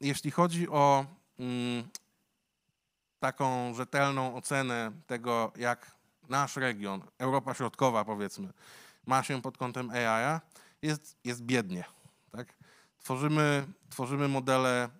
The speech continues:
A I-owe Synerize na poważnie. Ciężko jest znaleźć partnerów do rozmowy na te tematy. Em, jest Google DeepMind, em, w Londynie, które jest oczywiście własnością Google'a.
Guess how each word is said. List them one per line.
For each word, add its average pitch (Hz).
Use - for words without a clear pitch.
A 117
I-owe 123
Synerize 123
na 127
poważnie. 117
Ciężko 135
jest 120
znaleźć 120
partnerów 117
do 107
rozmowy 113
na 113
te 110
tematy. 107
Em, 131
jest 160
Google 147
DeepMind, 131
em, 127
w 117
Londynie, 123
które 123
jest -
oczywiście 120
własnością 117
Google'a. 120